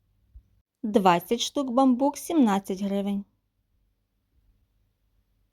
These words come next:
Засіб для прибирання універсальний Бріль — сорок дев'ять. Бреф для унітазу — сімдесят дев'ять. Доместос —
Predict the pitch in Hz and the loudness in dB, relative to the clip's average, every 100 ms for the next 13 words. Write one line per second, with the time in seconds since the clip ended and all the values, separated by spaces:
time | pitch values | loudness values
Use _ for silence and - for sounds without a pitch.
0 | _ _ _ _ _ _ _ _ _ _ | _ _ _ _ _ _ _ _ _ _
1 | - _ _ _ _ _ 240 247 254 254 | -20 _ _ _ _ _ 2 4 4 0
2 | 202 220 - 208 208 208 202 202 220 214 | -2 -4 -2 -2 0 2 0 -2 0 0
3 | 202 196 - 190 190 190 170 170 240 339 | 0 -4 0 0 0 -2 -2 0 0 -2
4 | - 269 381 240 214 220 220 220 _ _ | 0 0 0 -2 -2 -2 -2 -6 _ _
5 | _ _ _ _ _ _ _ _ _ _ | _ _ _ _ _ _ _ _ _ _
6 | _ 233 220 226 196 - 208 - 208 196 | _ 0 4 4 2 -2 -6 -2 -2 -2
7 | 190 170 175 247 247 311 262 247 220 202 | -2 -4 -2 -4 -4 -2 0 0 -2 -4
8 | 185 196 196 196 - _ _ _ _ _ | 0 -2 0 -4 -8 _ _ _ _ _
9 | _ _ _ _ _ _ _ _ _ _ | _ _ _ _ _ _ _ _ _ _
10 | 220 233 285 233 190 185 - 311 - | 0 6 6 6 2 -4 -6 -6 -6